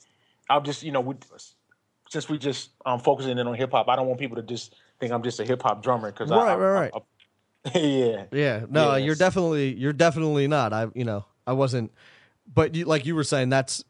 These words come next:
Speaker 2: you know, when you were, you were coming up a lot, you were getting a lot of work from the hip hop guys just because they were adding these bands. You dug it, they dug you, and it just works, you know?
Speaker 1: Yeah, and then, uh, you know, like I said, it, it introduced me getting calls for other, other styles of work too, 'cause people,
Speaker 2: Mm-hmm.
Speaker 1: they just feel like,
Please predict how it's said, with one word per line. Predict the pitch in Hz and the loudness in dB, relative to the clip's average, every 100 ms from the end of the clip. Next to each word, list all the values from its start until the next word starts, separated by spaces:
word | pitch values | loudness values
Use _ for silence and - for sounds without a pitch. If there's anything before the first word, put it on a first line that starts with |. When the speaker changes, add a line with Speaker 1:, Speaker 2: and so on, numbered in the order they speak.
| - | -8
Speaker 2:
you | 120 | 0
know, | 127 | 2
when | 117 120 | 2 2
you | 120 123 | 2 2
were, | 117 110 107 | 0 -2 -4
you | 127 120 | -4 -4
were | |
coming | 107 117 123 | -2 -2 0
up | 123 | 0
a | |
lot, | 104 107 101 | 0 0 0
you | 110 | -4
were | |
getting | 107 95 | -4 -2
a | 104 | -2
lot | 98 | -2
of | 95 | -2
work | 98 | -4
from | - 95 | -6 -8
the | |
hip | 104 104 | -6 -4
hop | 98 | -4
guys | 101 95 | -4 -6
just | - 107 | -6 -10
because | - 101 104 92 | -10 -6 -6 -6
they | - 107 | -6 -4
were | 104 | -2
adding | 104 104 | -2 -4
these | 101 98 | -6 -2
bands. | 131 127 127 120 - _ | 0 2 0 -2 -8 _
You | 110 113 | -6 -2
dug | 110 123 123 | 2 2 2
it, | 120 - | -2 -2
they | 117 | -4
dug | 110 117 110 | 2 2 2
you, | 120 120 117 | 0 0 0
and | 104 107 | 0 -2
it | 98 | -2
just | 117 98 | -6 -4
works, | 110 110 - - - | 0 -2 -4 -16 -18
you | 120 107 | -8 -6
know? | 92 98 _ | -4 -6 _
Speaker 1:
Yeah, | 120 135 139 139 | -2 2 4 4
and | 135 | 2
then, | 156 160 | 2 4
uh, | 170 | 2
you | 190 | 0
know, | 185 170 | 2 4
like | 175 170 | 2 0
I | |
said, | - 165 | -4 -4
it, | 156 170 165 | -4 -10 -12
it | 170 147 | -12 -10
introduced | 170 170 135 160 147 | -12 -12 -8 -8 -8
me | 160 | -12
getting | 156 147 | -6 -6
calls | - 151 147 | 2 2 2
for | 143 | -4
other, | 143 139 135 | -4 -4 -4
other | 139 131 | -4 -4
styles | 123 143 127 123 123 | -4 0 2 0 -4
of | - 127 | -8 -4
work | 131 127 | -4 -4
too, | - 131 | -8 -8
'cause | 123 | -4
people, | 113 | -2
Speaker 2:
Mm-hmm. | 117 | 0
Speaker 1:
they | 139 | 0
just | 135 - | -4 -2
feel | 139 | 0
like, | 127 | -2